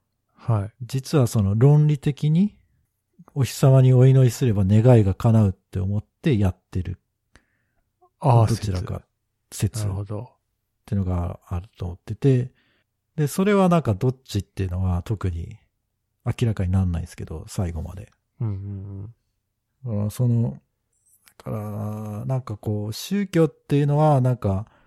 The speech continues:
Speaker 2: まあ、科学的じゃないから、こう、まあ、今は、そういう宗教的なもの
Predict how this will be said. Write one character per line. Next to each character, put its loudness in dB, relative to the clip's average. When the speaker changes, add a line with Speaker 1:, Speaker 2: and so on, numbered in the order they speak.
Speaker 2:
ま -2
あ、 -20
科 -4
学 -2
的 -4
じ 0
ゃ 4
な 4
い 0
か -2
ら、 0
こ -4
う、 -6
ま -2
あ、 -6
今 4
は、 -2
そ -6
う -2
い -2
う -2
宗 -2
教 -2
的 -6
な 0
も -2
の -2